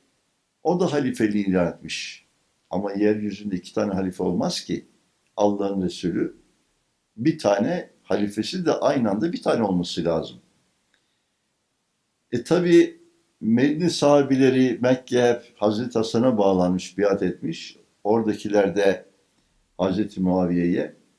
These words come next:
Hazreti Muaviye büyük bir orduyla geliyor Medine yakınlarına. E, Hazreti Osman'ın da,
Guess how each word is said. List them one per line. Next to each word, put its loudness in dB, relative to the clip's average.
Hazreti 0
Muaviye 0
büyük -2
bir 0
orduyla 0
geliyor 0
Medine -2
yakınlarına. -4
E, -6
Hazreti -2
Osman'ın -2
da, 2